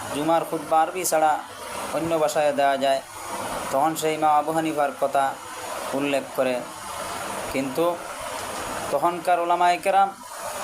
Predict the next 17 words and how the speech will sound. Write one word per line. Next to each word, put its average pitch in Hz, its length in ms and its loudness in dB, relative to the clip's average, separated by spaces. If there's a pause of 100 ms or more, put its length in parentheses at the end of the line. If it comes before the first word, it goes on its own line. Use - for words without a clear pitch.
(120)
তার 156 160 4 (200)
এই 175 180 0 (100)
কথার, 175 340 4 (1400)
এই 165 240 0
কথাকে 180 400 2
দলিল 175 340 0
হিসাবে 180 360 2
গ্রহণ 165 440 0
করেন 170 220 2
নাই। 180 320 0 (960)
এই 165 200 2
কথার 170 320 4
গ্রহণযোগ্যতা 165 1040 0 (1040)
সে 147 300 2
তখন 147 340 0
পায় 127 180 2
নাই। 113 200 -2